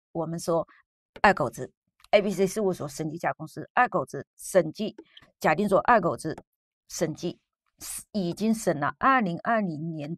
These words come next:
度的财务报表，或者为二零二零年度财务报表签的报告。好，那二狗子要走，二狗子从事务，A B C事务所加入到审计客户甲公司，就担任董高特，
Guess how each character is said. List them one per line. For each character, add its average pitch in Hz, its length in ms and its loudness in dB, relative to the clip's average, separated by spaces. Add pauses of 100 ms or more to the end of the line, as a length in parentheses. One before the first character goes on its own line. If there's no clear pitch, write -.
(100)
度 180 160 2 (100)
的 127 160 -2
财 143 260 -6
务 156 220 -6
报 170 220 2
表， - 240 -8 (460)
或 185 100 2
者 160 120 -2
为 156 420 -4
二 196 140 4
零 180 100 -6
二 196 140 -2
零 160 200 -8
年 156 160 -6
度 156 80 -10
财 - 160 -8
务 190 40 -10
报 165 100 -4
表 135 260 -8
签 165 200 -4
的 160 80 -8
报 160 120 -2
告。 - 220 -4
好， - 240 -2 (140)
那 190 100 -2
二 196 220 -2
狗 160 120 -6
子 160 120 -10
要 160 100 -4
走， - 160 -6 (380)
二 220 160 8
狗 180 100 2
子 165 140 -6
从 175 180 -4
事 - 180 -6
务 185 220 -2
，A 185 100 0
B 175 120 -2
C 170 160 -4
事 196 120 -6
务 196 80 0
所 175 220 -6 (260)
加 190 240 2
入 180 120 -2
到 175 100 0
审 160 140 -8
计 160 80 -8
客 190 120 -4
户 175 140 -4
甲 170 140 -2
公 170 160 -8
司， - 120 -10
就 175 120 -2
担 175 200 0
任 185 140 2
董 170 180 0
高 180 200 0
特， 185 200 0